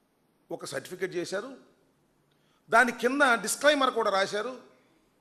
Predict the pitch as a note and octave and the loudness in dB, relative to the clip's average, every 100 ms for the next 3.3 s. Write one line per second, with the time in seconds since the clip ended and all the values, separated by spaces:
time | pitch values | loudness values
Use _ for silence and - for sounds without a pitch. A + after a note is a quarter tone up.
0 | _ _ F#3+ C4+ C#4+ C4 C4 - A3+ A#3+ | _ _ -4 -2 0 0 0 -2 2 2
1 | C4+ A#3 A#3 A3 G#3+ B3 - B2+ D#3+ C4+ | 4 4 4 4 0 -2 -4 -4 2 4
2 | C4+ C4 C4 B3 G#3 F#3+ F3 D#3+ D#3 D#3 | 4 0 -6 -2 -2 0 0 -2 -6 -8
3 | D#3+ B2+ | -10 -10